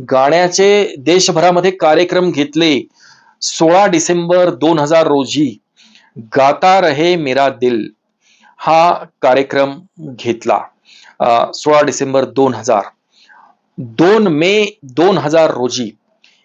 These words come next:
मी जे बोलतो ना हे डॉक्युमेंटरी सारखं होणार आहे, कारण याच्यामध्ये मी त्या त्या वेळेचे फोटोग्राफ्स आपल्याला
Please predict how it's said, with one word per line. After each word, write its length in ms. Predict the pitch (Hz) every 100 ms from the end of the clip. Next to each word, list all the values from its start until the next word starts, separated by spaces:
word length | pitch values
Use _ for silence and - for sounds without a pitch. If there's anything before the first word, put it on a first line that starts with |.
| _ -
मी 280 | 175 214 196
जे 160 | 196
बोलतो 360 | 170 156 160 196
ना 80 | 185
हे 80 |
डॉक्युमेंटरी 540 | 170 135 170 180 175 175
सारखं 320 | 156 - 143
होणार 220 | 123 110
आहे, 80 | 107
कारण 180 | 127 143
याच्यामध्ये 600 | 131 - 151 131 117 156 _ _ 143
मी 80 |
त्या 220 | 143 151 139
त्या 160 | 170
वेळेचे 320 | 160 151 165
फोटोग्राफ्स 640 | 165 139 131 139 139 135 131
आपल्याला 420 | - 127 123